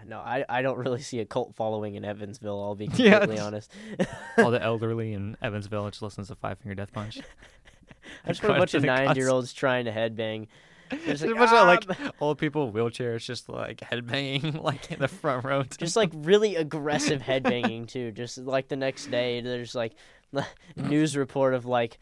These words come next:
Speaker 1: hundreds of elderly people had to go to the hospital for excessive headbanging at a Five Finger Death Punch
Speaker 2: It's like a
Speaker 1: concert.
Speaker 2: shortage of neck braces.
Speaker 1: Yeah, just shortage of neck braces in Indiana hospitals, uh, spiked due to a Five Finger Death Punch concert.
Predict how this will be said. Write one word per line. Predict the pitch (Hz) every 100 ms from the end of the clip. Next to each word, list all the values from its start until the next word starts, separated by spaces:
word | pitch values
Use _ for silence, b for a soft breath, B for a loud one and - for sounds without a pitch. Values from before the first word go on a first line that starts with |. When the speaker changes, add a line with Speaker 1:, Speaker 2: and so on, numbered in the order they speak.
| b b
Speaker 1:
hundreds | - 156 143 139 123
of | 123
elderly | 123 131 131 127 120 151
people | 127 123 120
had | 127
to | 127
go | 127
to | 120
the | 113
hospital | 113 117 113 123 113 110
for | - 117
excessive | 107 113 - 131 - 117
headbanging | 117 113 110 110 107
at | 107
a | 104
Five | - 110 110
Finger | 110 107
Death | 107 107 110
Punch | 107
Speaker 2:
It's | -
like |
a | 101
Speaker 1:
concert. | -
Speaker 2:
shortage | 107 104 98
of | 98 95
neck | 92 95
braces. | - 98 - 107 - _
Speaker 1:
Yeah, | 139 131 107 101 -
just | 123 123 - B B B B
shortage | - 220 214 165
of | 151 131 139
neck | 135 160 135
braces | 123 113 117 117
in | 117 -
Indiana | 131 127 120 127 113
hospitals, | 120 131 - 113 104 104 101 - -
uh, | 107 110
spiked | - - 147 147 - 104 117
due | 127 143
to | 139 131
a | 123
Five | 117 160 165 -
Finger | 143 113
Death | 110 123
Punch | 117 101 -
concert. | 101 104 -